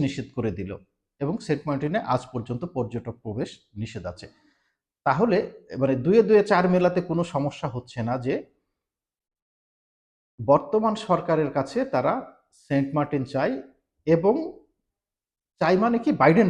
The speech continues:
প্রশাসন পর্যন্ত আমি এখনো কথা বলছি যে বাইডেন প্রশাসন তখন আগানো শুরু করলো যে ধীরে ধীরে আগাতে হবে এবং প-, এবং একভাবে সেন্ট মার্টিনকে ব্লক করে দিল, সেখানে যেন সাধারণ মানুষের কোনো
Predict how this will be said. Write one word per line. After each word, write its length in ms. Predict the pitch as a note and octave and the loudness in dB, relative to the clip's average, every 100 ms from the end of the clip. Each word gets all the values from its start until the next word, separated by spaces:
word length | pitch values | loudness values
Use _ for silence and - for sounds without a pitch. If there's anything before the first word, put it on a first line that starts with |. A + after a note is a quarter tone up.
| - | 2
প্রশাসন 360 | C#3 C3 C3+ A#2 | -2 -2 -4 -2
পর্যন্ত 320 | A#2+ - G#2+ A#2 | -4 -4 -6 -6
আমি 80 | A2 A2 | -6 -6
এখনো 200 | A#2+ A#2 G#2+ | -8 -8 -8
কথা 140 | - A2 | -10 -10
বলছি 200 | A2+ G3 | -10 -8
যে 60 | F3+ B2 | -4 -2
বাইডেন 240 | A#2+ C#3+ D3 | -2 -4 -6
প্রশাসন 340 | C#3 C#3+ A3+ - | -8 -10 -8 -6
তখন 180 | C#3 C#3 B2 | -4 -2 -2
আগানো 220 | B2+ A#2+ - | -2 -2 -6
শুরু 160 | B2 | -10
করলো 280 | B2+ C#3 G#3 D#4 - _ _ _ _ | -4 -2 0 -2 -4 _ _ _ _
যে 60 | D3+ C3+ | -2 0
ধীরে 160 | D3 D3 | 0 2
ধীরে 120 | E3 | 2
আগাতে 320 | D3 C3+ C3+ C3 | 2 2 0 -2
হবে 200 | C3 A#3+ | 0 0
এবং 140 | G#3 F3 | 0 -2
প-, 200 | - - - - B2+ | -4 -6 -8 -10 -6
এবং 120 | D#3 A3+ _ - | -6 -8 _ -6
একভাবে 420 | C3 A2+ C3+ A3+ D#4+ - _ _ _ - | -6 -2 0 0 0 -10 _ _ _ -8
সেন্ট 220 | E3 E3 F3 | 0 0 0
মার্টিনকে 380 | F#3+ G#3+ G#3+ A3+ F#2+ | -2 -2 -2 -2 2
ব্লক 220 | C#3 F3 - - | 6 6 4 -4
করে 160 | C#3 F#2+ | -4 -4
দিল, 120 | G#2+ G#2+ | -8 -10
সেখানে 340 | - D3 G3+ | -8 -6 -4
যেন 140 | G#3+ B3 - | -2 -4 -4
সাধারণ 320 | D3 D3+ D3+ C#3 | -2 0 0 0
মানুষের 300 | C3 C3 D3+ | -2 -4 -6
কোনো 140 | - | -6